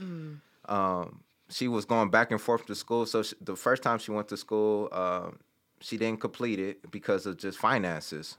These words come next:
Speaker 1: Mm-hmm.
Speaker 2: She
Speaker 1: Must
Speaker 2: was
Speaker 1: have.
Speaker 2: off of loans and stuff like that. So she,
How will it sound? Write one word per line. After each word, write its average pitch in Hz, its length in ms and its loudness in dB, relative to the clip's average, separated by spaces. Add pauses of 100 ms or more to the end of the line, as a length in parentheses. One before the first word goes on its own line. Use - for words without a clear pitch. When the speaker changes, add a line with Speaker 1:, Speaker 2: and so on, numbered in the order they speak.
Speaker 1:
Mm-hmm. 156 340 -18 (240)
Speaker 2:
She - 60 -14
Speaker 1:
Must - 80 -6
Speaker 2:
was 95 100 -4
Speaker 1:
have. 95 80 6
Speaker 2:
off 98 120 2
of 95 80 4
loans 113 360 4
and 101 80 0
stuff 101 280 0
like 104 240 2
that. 120 300 2 (440)
So 101 280 4
she, 104 400 -4